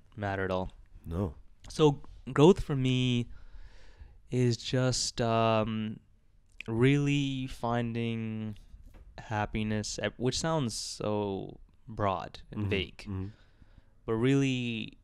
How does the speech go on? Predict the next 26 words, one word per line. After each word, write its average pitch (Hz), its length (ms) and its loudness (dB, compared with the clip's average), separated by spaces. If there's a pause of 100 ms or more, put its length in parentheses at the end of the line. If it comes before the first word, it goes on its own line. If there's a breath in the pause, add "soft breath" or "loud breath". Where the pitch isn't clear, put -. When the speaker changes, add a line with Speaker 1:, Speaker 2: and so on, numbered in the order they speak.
(240)
Speaker 1:
you 117 180 -8
know, 101 340 -8 (460)
being 107 160 -2
happy 101 300 -2
to 98 80 0
wake 95 260 -6
up, 98 300 -6
and - 320 -12 (160)
not 185 180 0
that 160 80 8
I'm 120 140 6
not 120 320 6
now. 107 340 0
Like, 101 240 -4
this, 156 160 0 (220)
the 123 80 -4
job 165 280 0
that 127 120 4
I 117 40 2
have 113 300 2
right 110 180 -2
now, 104 120 2
I 101 60 2
don't 139 160 0
hate 104 200 2
it. - 120 -8